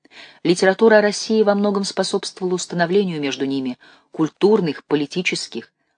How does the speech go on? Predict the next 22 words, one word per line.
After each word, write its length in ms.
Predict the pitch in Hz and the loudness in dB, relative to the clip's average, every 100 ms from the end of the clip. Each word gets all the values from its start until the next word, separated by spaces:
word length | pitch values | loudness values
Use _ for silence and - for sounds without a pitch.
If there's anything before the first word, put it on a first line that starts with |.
| _ - | _ -4
и 160 | 175 - | -2 0
экономических 880 | 170 165 156 147 175 - - 135 | -2 -2 -2 -2 -6 -8 -10 -12
контактов. 640 | - 120 - 120 113 - - _ _ _ _ _ _ _ _ _ _ - | -8 -10 -8 -10 -12 -14 -20 _ _ _ _ _ _ _ _ _ _ -4
Конечно, 380 | 175 240 - 220 | 0 2 2 0
эти 300 | - 208 196 | 0 0 -4
сочинения 560 | 190 - 190 190 185 | -6 -6 -4 -4 -4
не 100 | 180 | -6
всегда 360 | 175 165 151 147 | -6 -6 -4 -4
объективны. 680 | 139 127 - - 104 - - _ _ _ _ - - - - | -6 -12 -12 -12 -12 -18 -20 _ _ _ _ -20 -20 -20 -2
Некоторые 460 | 175 196 185 180 175 | 0 0 2 2 2
оценки, 600 | - - 208 185 - 131 | 0 0 0 0 -4 -8
выводы, 600 | 127 151 208 151 127 120 _ | -2 2 4 4 -2 -6 _
параллели 600 | 160 165 160 185 214 196 | 0 2 4 6 6 6
и 220 | - 180 | 2 -4
характеристики 1040 | - 175 170 - 175 233 - - - 233 - _ _ _ _ - | -4 -4 -6 -4 -2 -2 -4 -10 -12 -12 -12 _ _ _ _ -2
были 220 | 226 226 | 2 4
даны 360 | 214 220 226 | 4 4 4
из-за 380 | 220 208 190 190 | 2 0 0 2
непонимания 840 | 202 208 202 196 202 220 208 202 | 2 2 0 0 0 0 0 -2
и 140 | 196 196 | -2 -4
незнания 680 | 196 185 180 190 180 180 | -2 -2 -2 -2 -4 -6
языка, 580 | 175 165 143 - 113 110 | -6 -4 -6 -6 -8 -10